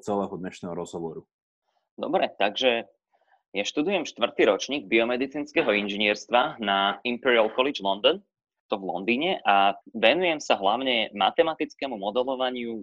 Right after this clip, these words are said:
Speaker 2: biologických systémov, takej oblasti, čo sa volá systémová biológia. Snažíme sa pomocou nejakých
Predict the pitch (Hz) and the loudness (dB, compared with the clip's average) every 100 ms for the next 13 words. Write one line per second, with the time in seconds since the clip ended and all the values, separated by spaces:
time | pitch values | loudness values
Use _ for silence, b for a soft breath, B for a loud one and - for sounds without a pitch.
0 | - _ 113 120 135 143 147 139 - - | -14 _ 2 2 2 -2 -4 -10 -12 -18
1 | - 92 90 110 190 - _ _ _ - | -4 -2 2 2 2 -4 _ _ _ 0
2 | 107 - 101 107 113 - 120 113 113 110 | 2 6 6 6 2 2 -8 -6 -4 -2
3 | 110 101 110 - 120 127 151 107 95 92 | -2 -4 -10 -6 -4 0 0 0 -2 -4
4 | 92 95 123 160 - _ _ _ - - | -6 -4 -4 -4 -8 _ _ _ -20 -4
5 | 98 101 120 110 101 104 104 - 104 95 | -4 0 -2 -2 -4 -2 -6 0 2 2
6 | 90 90 - - | 0 -4 -16 -12